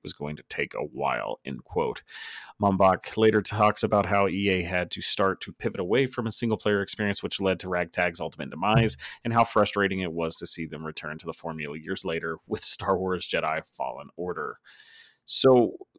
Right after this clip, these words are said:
you know, it's easy for someone, obviously, that works on a game to go, "Well, yeah, this would have been the best Star Wars game you ever played." But being the fact that Amy Hennig was involved with the narrative and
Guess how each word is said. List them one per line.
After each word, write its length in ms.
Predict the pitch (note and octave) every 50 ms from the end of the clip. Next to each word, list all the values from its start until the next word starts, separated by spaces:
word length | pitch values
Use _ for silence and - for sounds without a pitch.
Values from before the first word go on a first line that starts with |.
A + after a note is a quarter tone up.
| _ _ _ _ _ _ _ _
you 120 | - G#2 -
know, 240 | F#2+ F2 F2 - - _ _ _ _ _ _ _ _ _ _ _
it's 180 | D3+ C#3+ - G#3
easy 180 | G3+ D#3+ D#3+
for 340 | B2+ - - G2 F2+ F2 E2 - - D3+ -
someone, 400 | - - G#2 F2 D#2+ D#2 D2+ - - - _ _ _ _ - - -
obviously, 460 | F2 E2+ E2 D#2 D2+ - - E2 D#2
that 180 | C#2+ D#2 D2+ - _ _ _ _
works 320 | - F2 F#2 F2+ F2 -
on 120 | - E2 D#2+
a 40 | D#2
game 400 | D2+ D#2 D2+ C#2+ D2+ D2+ F2 - _ _ _ _
to 100 | - G#2+
go, 400 | E2+ - E2+ D#2+ D#2+ D#2 D#2 - - _ _ _ _ _ _ _ _ _
"Well, 80 | F#2+ -
yeah, 140 | G2 F#2
this 180 | F2+ F#2 G2 -
would 80 | A2 F2
have 60 | E2
been 120 | F2+ F2
the 60 | E2
best 140 | D#2+ E2 -
Star 160 | - - F#2
Wars 180 | E2 D#2 D#2+ -
game 160 | - D#2+ D#2
you 80 | D#2 D2+
ever 140 | D2 - -
played." 340 | - - A#2 F#2 D#2 - - _ _ - - - - - - - - - - _ _ _ _ _ _ _ _ _ _ _ _ _ _
But 180 | - A2 - -
being 240 | C#3 D3 D#3+ D#3+ D#3
the 80 | C#3
fact 340 | A#2+ - - A#2+ A#2 - -
that 100 | F#2 F#2
Amy 260 | G2 G#2+ A2 G#2 E2+
Hennig 220 | F2 F#2+ G2 G#2 G2
was 180 | G2+ G2 F2+
involved 420 | F#2 F2 E2+ F2+ F2 F2 F2+ E2+ -
with 120 | F2+ -
the 100 | - E2+
narrative 720 | D#2+ E2 E2 E2 E2 E2 - - F2 E2+ E2+ E2+ - - - -
and 560 | - F2 E2 D#2+ D#2 D#2 D#2 D#2 D2+ D2+ -